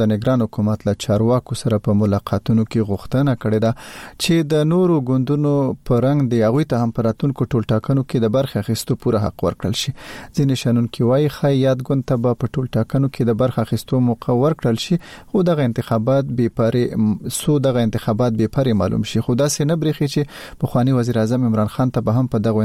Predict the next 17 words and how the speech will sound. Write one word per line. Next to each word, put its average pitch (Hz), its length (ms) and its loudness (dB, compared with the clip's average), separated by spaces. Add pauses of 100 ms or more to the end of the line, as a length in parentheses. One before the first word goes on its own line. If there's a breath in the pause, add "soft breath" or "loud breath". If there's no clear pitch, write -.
انتخاباتو 110 480 -2
کې - 200 -2
د 104 120 0
ګډون 110 260 2
اجازه 98 340 0
او 120 140 2
موقع 98 260 -2
ورکړل 107 400 -2
شي. - 100 -2 (500 loud breath)
په 139 200 2
دې 156 160 2
موضوع 131 380 0
راپور 135 340 0
لرو 131 180 2
چې 123 220 -2
غلام 110 320 2
غوث 110 180 0